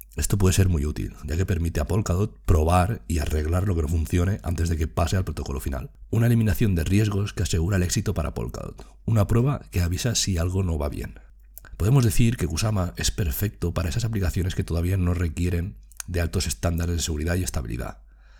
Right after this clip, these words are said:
Siempre está bien tener un lugar de pruebas antes de pasar al nivel oficial. Además, cuenta con una ventaja importante para todos aquellos que tengan Polkadot.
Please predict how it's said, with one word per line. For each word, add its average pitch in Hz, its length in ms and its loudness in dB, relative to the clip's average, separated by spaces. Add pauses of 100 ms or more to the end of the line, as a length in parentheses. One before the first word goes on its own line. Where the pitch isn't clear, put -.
(420)
Siempre 107 400 2
está - 180 0
bien 90 160 0
tener 87 200 -2
un 87 60 -2
lugar 80 220 -2
de 80 120 -2
pruebas 82 340 0
antes 82 180 0
de 82 80 0
pasar 80 200 -2
al 80 100 0
nivel 78 280 -2
oficial. - 540 -6
Además, 113 440 -2
cuenta 110 280 -2
con 107 80 -2
una 107 120 -2
ventaja 104 340 -2
importante 80 600 -4
para 76 140 -4
todos 80 200 -4
aquellos 87 360 -2
que 78 100 -4
tengan 82 280 0
Polkadot. 76 540 -6